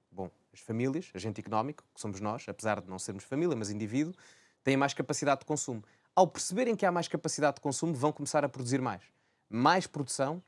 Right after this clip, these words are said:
invalida, ou neste caso valida, maior capacidade de contratar trabalhadores. E isso são mais pessoas a receber salários, mais investimento direto estrangeiro e direto nacional, com esse choque fiscal.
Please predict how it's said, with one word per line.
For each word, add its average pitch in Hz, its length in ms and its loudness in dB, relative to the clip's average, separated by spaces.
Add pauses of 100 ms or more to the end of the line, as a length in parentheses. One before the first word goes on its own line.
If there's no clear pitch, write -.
invalida, 127 540 0
ou 123 80 -2
neste 123 140 -4
caso 113 180 0
valida, 123 400 -2
maior 123 380 0
capacidade - 460 -4
de - 40 -20
contratar 120 340 -6
trabalhadores. 113 600 -6 (420)
E 117 120 -2
isso 117 120 -2
são 123 100 -2
mais 113 140 -2
pessoas 123 440 -4 (340)
a 98 60 -12
receber - 240 -8
salários, 127 440 0 (140)
mais 110 240 -4
investimento 110 560 -6
direto 107 260 -2
estrangeiro 104 440 -6 (360)
e 113 80 -4
direto 110 300 -2
nacional, 104 480 -8
com 127 160 0
esse 120 140 -4
choque - 240 -4
fiscal. - 320 -4